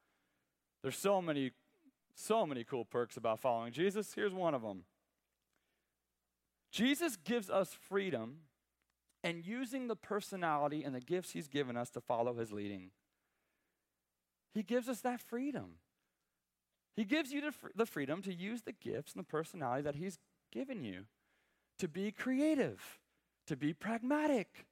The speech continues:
to put it to work. Verse fourteen of this story talks about how the master departed to be king, right? A-, and some of his servants chase after him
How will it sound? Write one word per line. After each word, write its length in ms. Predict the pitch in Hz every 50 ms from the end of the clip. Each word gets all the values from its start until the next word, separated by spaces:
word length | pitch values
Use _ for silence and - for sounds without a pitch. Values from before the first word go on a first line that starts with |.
| _ _ _ _ _ _ _ _ _ _ _ _ _
to 100 | - 151
put 220 | 120 - - 170 175
it 120 | 175 151
to 100 | - 151
work. 420 | 127 123 113 - - _ - - - _ _ _ _ _ _ _ _ _ _ _ _ _ _ _ _ _ _ _ _ _ _ _ _ _ _ _ _ _ _ _ _ _ _ _ _ _ _ _ _ _ _ _ _ _ _ _ _ _ _ _ _ _ _ _ _
Verse 260 | - 151 185 202 196 -
fourteen 500 | - 214 202 190 - - 190 190 180 170
of 100 | 160 151
this 140 | 156 151
story 460 | - - 165 165 165 156 147 135 127 127 _ _ _ _ _ - _ _ _ -
talks 320 | - 170 185 196 - -
about 380 | 185 160 175 175 165 151 - -
how 140 | 156 170
the 100 | 156 151
master 460 | 147 151 160 165 180 170 - 185 170 151
departed 500 | 147 139 - - 151 156 151 139 131 -
to 60 | 123
be 180 | 120 151 151
king, 320 | 143 - - 147 143 135 123
right? 280 | 123 123 131 135 - - _ _ - _ _ _ _ _ _ - - - _ _ -
A-, 40 | -
and 280 | 208 180 190 175 170
some 220 | 165 - 214 220 233
of 100 | 226 185
his 120 | 190 156
servants 500 | - - 185 202 214 196 165 147 131 -
chase 400 | - - - 196 196 202 175 -
after 460 | 160 160 156 165 180 - - 208 208
him 340 | 196 214 220 226 226 226 226